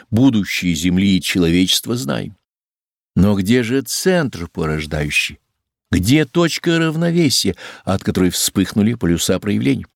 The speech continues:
Где опора и основа всего? Он, безмолвный, стоящий вне и лишь созерцающий мелькание полюсов двойственных явлений.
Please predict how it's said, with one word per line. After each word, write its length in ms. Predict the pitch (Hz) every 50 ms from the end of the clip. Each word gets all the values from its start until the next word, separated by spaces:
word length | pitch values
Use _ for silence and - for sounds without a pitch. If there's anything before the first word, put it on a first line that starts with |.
| _ _ _ _ _ _ _ _
Где 600 | - - 90 82 - 139 160 165 151 135 107 - - _
опора 520 | - 92 90 - _ - 123 117 98 87
и 60 | 82 78
основа 420 | 78 - - - 85 90 156 147
всего? 400 | 139 - - - - 87 82 - - _ _ _ _ _ _ _ _ _ _ _ _ _ _ _ _ _ _ _ _ _ _ _
Он, 340 | 104 95 95 95 87 76 - _ _ _ _ _ _ -
безмолвный, 880 | - 139 139 67 - 65 62 67 90 120 139 135 131 131 135 139 131
стоящий 680 | - - - 87 87 87 85 - - - 92 85 76 - _ _ _ _ _ _ _
вне 540 | - - 71 - - 135 - 87 113 135 135
и 120 | - - 90
лишь 280 | 95 98 92 - -
созерцающий 1000 | - - 82 76 85 80 71 - - - - 180 185 175 170 156 - - - 156
мелькание 560 | 147 147 139 131 - - 135 131 131 127 123
полюсов 580 | 117 - 117 107 107 - - - 101 92 - - - - - - -
двойственных 720 | - 82 78 82 87 87 82 - - - 82 78 78 - -
явлений. 340 | 69 65 67 65 - 71